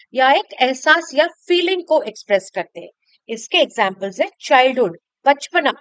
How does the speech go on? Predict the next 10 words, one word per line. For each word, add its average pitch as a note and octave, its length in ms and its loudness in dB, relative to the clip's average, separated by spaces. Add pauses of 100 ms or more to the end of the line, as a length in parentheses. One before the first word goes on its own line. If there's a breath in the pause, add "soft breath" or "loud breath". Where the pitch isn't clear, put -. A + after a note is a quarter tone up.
(320 soft breath)
क्या E4+ 160 2
बचपने E4 480 -2
को F4+ 140 -8
छू F4+ 280 -8
सकते F#4 380 -4
हैं? F#3+ 180 -4
नहीं, A#3 340 -6 (600 soft breath)
हम C#4+ 140 0
सिर्फ C#4+ 240 -6
उसे, C#4 220 -4